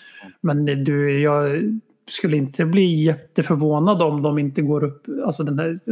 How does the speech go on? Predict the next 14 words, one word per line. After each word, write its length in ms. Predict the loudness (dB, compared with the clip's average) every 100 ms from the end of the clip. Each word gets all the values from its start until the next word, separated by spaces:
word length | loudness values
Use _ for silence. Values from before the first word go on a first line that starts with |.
| -4 -2
om 140 | 0
de 80 | 0
slutar 260 | -4 -6
sjua 420 | -2 -2 0 0 2
nästa 240 | 0 -2
säsong. 240 | -4 -6
Skulle, 260 | -4 -4 -4
skulle 220 | -2 0
du 100 | 0
bli 140 | 0 0
chockad? 600 | -2 -4 _ 0 0 2
Nej, 220 | 0 0
inte 160 | 0
direkt. 440 | 0 0 -2 -6